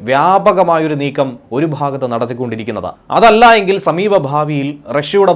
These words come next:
ഭാഗത്തു നിന്നും ഉണ്ടാകുന്ന തിരിച്ചടി ഒരു തരത്തിലും പ്രതിരോധിക്കാൻ കഴിയാത്ത അവസ്ഥയിലേക്ക് കാര്യങ്ങൾ കൊണ്ടു ചെന്നെത്തിക്കും. പോളണ്ട് മാത്രമല്ല, അതോടൊപ്പം തന്നെ എസ്റ്റോണിയ, ലാത്വിയ, ലിത്വാനിയ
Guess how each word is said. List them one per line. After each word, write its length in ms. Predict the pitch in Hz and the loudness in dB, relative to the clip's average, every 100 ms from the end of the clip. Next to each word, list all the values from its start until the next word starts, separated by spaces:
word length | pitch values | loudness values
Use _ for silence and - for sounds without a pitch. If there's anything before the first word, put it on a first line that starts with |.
| 143 | 0
ഭാഗത്തു 280 | 151 151 160 | -6 -4 -4
നിന്നും 160 | 156 147 | -6 -4
ഉണ്ടാകുന്ന 320 | 147 147 151 151 | -2 -2 -8 -4
തിരിച്ചടി 440 | 175 180 185 151 131 | -2 -2 -4 -6 -4
ഒരു 120 | 170 185 170 | -4 -2 0
തരത്തിലും 420 | 180 175 175 160 | 0 -2 -4 -4
പ്രതിരോധിക്കാൻ 560 | 151 170 196 185 185 170 | -2 2 2 2 -2 -2
കഴിയാത്ത 320 | 156 151 147 143 | -4 -2 -2 -2
അവസ്ഥയിലേക്ക് 600 | 139 143 143 135 123 117 95 - _ - | -4 -6 -4 -4 -4 -4 -6 -12 _ 2
കാര്യങ്ങൾ 400 | 147 156 151 143 147 | 4 4 -2 -4 -4
കൊണ്ടു 160 | 135 127 | -8 -6
ചെന്നെത്തിക്കും. 500 | 139 131 135 135 - - - _ | -4 -4 -4 -6 -10 -18 -20 _
പോളണ്ട് 340 | 160 196 208 190 165 | 6 6 6 2 0
മാത്രമല്ല, 380 | 160 143 117 117 - - | 0 0 0 -2 -2 -2
അതോടൊപ്പം 360 | 156 170 160 165 | 2 2 0 -2
തന്നെ 120 | 151 139 147 | -2 -2 -4
എസ്റ്റോണിയ, 520 | 147 165 156 151 143 113 | -2 -2 0 -2 -4 -2
ലാത്വിയ, 440 | 131 143 151 143 135 - - 131 | -2 -2 -2 -2 -4 -12 -8 -8
ലിത്വാനിയ 640 | 131 190 180 170 147 | 0 2 4 2 -2